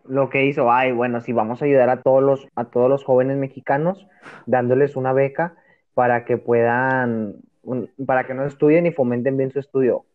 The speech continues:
Bueno, güey, estás hablando de que estás dándole dinero a un joven, güey, de,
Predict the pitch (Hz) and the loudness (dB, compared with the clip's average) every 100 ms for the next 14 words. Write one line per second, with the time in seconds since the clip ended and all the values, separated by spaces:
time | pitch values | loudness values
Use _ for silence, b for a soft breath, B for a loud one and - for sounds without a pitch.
0 | _ 85 131 135 110 - b b _ _ | _ -6 -2 -2 -2 -6 b b _ _
1 | 139 135 131 143 151 160 165 170 165 143 | -6 -2 -2 0 2 2 2 2 2 2
2 | 123 120 123 - 120 113 131 139 151 151 | 4 2 -4 -2 -2 0 0 2 4 2
3 | 127 123 127 139 135 120 117 120 - 123 | 0 -2 0 2 2 0 -4 -10 -2 0
4 | 127 135 139 135 120 | 0 0 0 0 -2